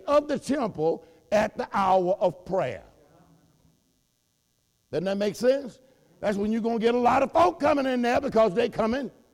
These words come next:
to pray. And it's just expected that when you come into the house of the Lord, that you will be in an attitude that is,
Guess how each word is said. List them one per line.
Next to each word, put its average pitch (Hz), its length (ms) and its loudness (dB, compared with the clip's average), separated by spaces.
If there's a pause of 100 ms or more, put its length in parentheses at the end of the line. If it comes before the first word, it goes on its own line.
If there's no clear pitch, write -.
(160)
to 311 80 2
pray. - 460 2 (1000)
And 359 160 0
it's 339 200 -2
just - 300 0
expected - 920 -4 (240)
that 233 180 2
when 226 240 -2
you 359 180 -2
come 294 260 -4
into 240 240 -6
the 220 100 -2
house 254 320 -6
of 247 120 -8
the 233 80 -2
Lord, 226 440 2 (300)
that 202 180 2
you 247 180 -2
will 240 100 4
be 233 240 -2
in 220 100 -4
an 196 160 -6
attitude 196 800 -4 (280)
that 160 380 0
is, 170 440 -2